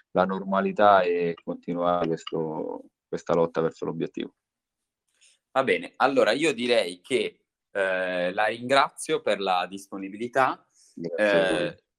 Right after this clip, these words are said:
Speaker 2: e per, per appunto essersi prestato a questa, a questa intervista sulla, sulla Mirafin e sulla prossima partita contro il Benevento. Eh, la saluto e ricordo agli amici di Cronista Sportivo di seguirci su Spotify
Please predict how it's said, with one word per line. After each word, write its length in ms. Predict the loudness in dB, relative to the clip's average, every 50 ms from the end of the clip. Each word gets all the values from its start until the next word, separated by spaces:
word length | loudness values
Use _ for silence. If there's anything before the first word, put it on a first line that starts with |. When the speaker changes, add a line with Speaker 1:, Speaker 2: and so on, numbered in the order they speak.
| _ _ _ _ _
Speaker 2:
e 120 | -16 -12 -4
per, 520 | -2 -2 0 0 0 0 0 0 -2 -2
per 160 | -4 -4 -4
appunto 340 | -4 -6 -8 -10 -10 -8 -8
essersi 420 | -8 -8 -10 -12 -16 -12 -10 -8 -6
prestato 540 | -4 -4 -4 -4 0 2 2 2 2 2
a 100 | -2 -4
questa, 680 | -2 -4 -4 -4 -4 -2 0 0 2 2 2 0 0 -2
a 120 | -4 -6
questa 380 | -6 -8 -8 -6 -4 -4 -4 -2
intervista 760 | -2 -4 -6 -4 -2 -2 -2 -2 -4 -6 -6 -6 -6 -6 -6
sulla, 360 | -6 -6 -6 -4 -2 0 0 0
sulla 220 | -2 -4 -4 -4
Mirafin 440 | -2 -2 0 0 -2 -2 -4 -8 -10
e 20 |
sulla 180 | -6 -4 -4 -2
prossima 240 | -2 -2 -4 -2 -2
partita 280 | -2 -2 0 0 -2
contro 240 | -2 -4 -6 -8 -8
il 40 | -6
Benevento. 640 | -4 -4 -2 -2 -2 -2 -2 -2 -2 0 0 -2 -2 -6 -20 -20 -20 -20 _
Eh, 320 | 2 6 8 8 8 6 6
la 160 | 6 4 4
saluto 680 | 4 4 0 0 -2 -6 -6 -4 -2 -2 -2 -2 -2
e 240 | -2 -2 0 0 -2
ricordo 680 | -4 -6 -4 -2 0 0 0 0 -2 -4 -6 -4 -4
agli 200 | -4 -4 -6 -6
amici 420 | -8 -10 -10 -14 -16 -14 -16 -16
di 100 | -18 _
Cronista 420 | _ -10 -8 -8 -8 -6 -4 -4 -4
Sportivo 520 | 0 0 0 0 0 0 -2 2 4 2
di 120 | 2 2 0
seguirci 560 | -2 -2 0 2 2 2 2 0 -4 -8 -8
su 100 | -8 -10
Spotify 720 | -6 -2 -2 -2 0 2 4 6 8 8 6 4 0 -4